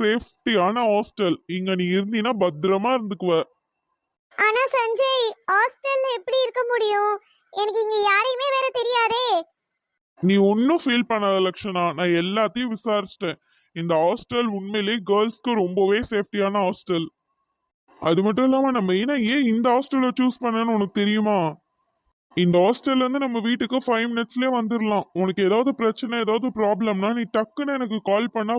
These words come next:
Speaker 1: போதும், நான் சட்டுன்னு ஓடி வந்துருவேன். அதுக்காக தான் இந்த இடத்த உனக்கு சூஸ் பண்ண லக்ஷனா. நீ எதை கண்டும் பயப்படாத, இங்க கண்டிப்பா உன்னால சேஃப்டியா இருக்க முடியும். அது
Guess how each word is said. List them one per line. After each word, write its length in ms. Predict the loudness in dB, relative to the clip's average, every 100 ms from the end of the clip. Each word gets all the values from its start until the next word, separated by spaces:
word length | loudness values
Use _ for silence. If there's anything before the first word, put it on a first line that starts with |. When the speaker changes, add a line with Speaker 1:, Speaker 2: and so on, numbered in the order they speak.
| -2
Speaker 1:
போதும், 340 | -2 -2 -6 _ _ _ _
நான் 260 | -4 -2 0
சட்டுன்னு 480 | -2 -2 -2 0 2
ஓடி 160 | 0 0
வந்துருவேன். 480 | -2 -2 -2 -2 -2 0
அதுக்காக 400 | 0 0 0 2 0
தான் 120 | -2
இந்த 120 | 0 0
இடத்த 260 | 0 0
உனக்கு 240 | 0 -2 0
சூஸ் 220 | -2 0
பண்ண 180 | -2 2 0
லக்ஷனா. 400 | 0 -4 -2 -2 -2 -6 _ _ _ _ _ _ _ 0
நீ 60 | 4 4
எதை 120 | 4 2
கண்டும் 320 | 0 0 0
பயப்படாத, 460 | 2 0 2 0 0 -2
இங்க 160 | -4 -6 -2
கண்டிப்பா 340 | -2 -2 -2 -2
உன்னால 240 | 0 -2 -2 -4
சேஃப்டியா 460 | -4 -4 -2 0 2
இருக்க 160 | 0 -2 -2
முடியும். 340 | -2 -2 -2 -2
அது 140 | -2